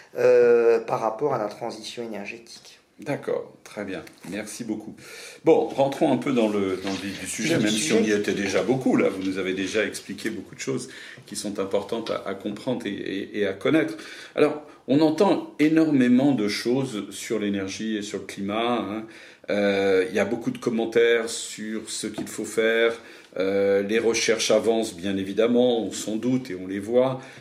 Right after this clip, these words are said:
Speaker 2: Mais quelle est la part d'incertitude qu'il reste dans notre connaissance du sujet de l'énergie et de la transition ?
Speaker 1: Alors, euh,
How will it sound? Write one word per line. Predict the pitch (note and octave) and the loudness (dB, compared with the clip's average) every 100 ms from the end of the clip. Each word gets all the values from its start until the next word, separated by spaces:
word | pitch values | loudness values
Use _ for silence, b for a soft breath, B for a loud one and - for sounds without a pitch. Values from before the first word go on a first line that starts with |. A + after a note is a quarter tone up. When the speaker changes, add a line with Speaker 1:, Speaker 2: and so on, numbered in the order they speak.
| B | B
Speaker 2:
Mais | A#2 A2+ - - - | 0 0 -2 -10 0
quelle | E3+ | 4
est | F#3 | 4
la | A#2 | 2
part | - D#3+ D3+ A2 - - - | 2 2 2 -2 -10 -18 -2
d'incertitude | A#2+ A#2+ - B2+ - A2 G#2+ C#3 D3 D3 | 0 0 -2 -4 -4 -10 -8 -4 -4 -4
qu'il | - G2 | -8 -6
reste | F#2+ A#2+ D3+ - - - | 0 0 0 -4 -8 -6
dans | G#2 | -4
notre | G#2 - G2+ | -6 -8 -10
connaissance | - A#2+ A2 G2+ - A#2 B2 - G2 | -4 -2 -2 -4 -6 -6 -6 -12 -16
du | |
sujet | G2 - G2 A2 | -14 -14 -10 -10
de | G2+ | -8
l'énergie | F#2+ F#2+ F#2+ F#2 A#2 C3 B B B B B | -8 -8 -8 -8 -10 -10 B B B B B
et | F2 | -8
de | |
la | F#2+ | -6
transition ? | F#2+ A2 G2 F#2+ - F2 - - B B | -6 -8 -8 -8 -12 -14 -18 -20 B B
Speaker 1:
Alors, | - C#3+ C#3+ C#3+ B B B _ D3 | 2 2 2 -2 B B B _ 0
euh, | C#3+ C3+ - | 4 4 2